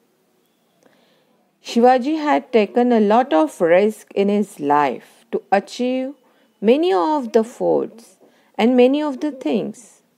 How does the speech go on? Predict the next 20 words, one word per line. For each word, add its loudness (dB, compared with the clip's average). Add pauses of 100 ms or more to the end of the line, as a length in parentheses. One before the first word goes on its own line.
(1080)
He -4
lost -4
many 0
of -4
the 0
lives -4 (600)
of -10
his -4
friends, -4
relatives, -4 (800)
but -2
he -8
never 0
got -2
disappointed. -8 (560)
He -4
moved 0
further 0
and -4
further. -4